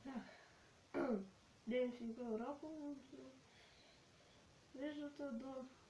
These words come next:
нуль четвертого, нуль дев'ятого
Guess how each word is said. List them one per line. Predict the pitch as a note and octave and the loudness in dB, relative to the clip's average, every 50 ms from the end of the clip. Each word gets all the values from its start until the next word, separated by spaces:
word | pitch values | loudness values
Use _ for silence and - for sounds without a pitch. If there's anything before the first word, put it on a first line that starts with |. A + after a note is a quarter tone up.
| - - - - - - - - - - - - - - - - - - - - - - - - - - - - - - - | -20 -20 -20 -20 -20 -20 -20 -20 -20 -20 -20 -20 -20 -20 -20 -20 -20 -20 -20 -20 -20 -20 -20 -20 -20 -20 -20 -20 -20 -16 -6
нуль | - B3+ B3+ B3+ A#3 | -2 0 0 2 0
четвертого, | - - - - B3+ C#4+ D#4 D#4+ E4 - E4 D#4 D4+ C4+ | -2 -4 -6 4 6 6 6 6 4 2 4 4 4 4
нуль | B3+ A#3+ A#3 A#3 A3+ | 4 2 2 4 4
дев'ятого | A#3 A#3 B3+ C4 C#4 C#4+ C#4 - C4+ B3+ B3+ B3+ B3+ | 4 4 4 4 2 2 0 -2 -2 -2 -2 -2 -2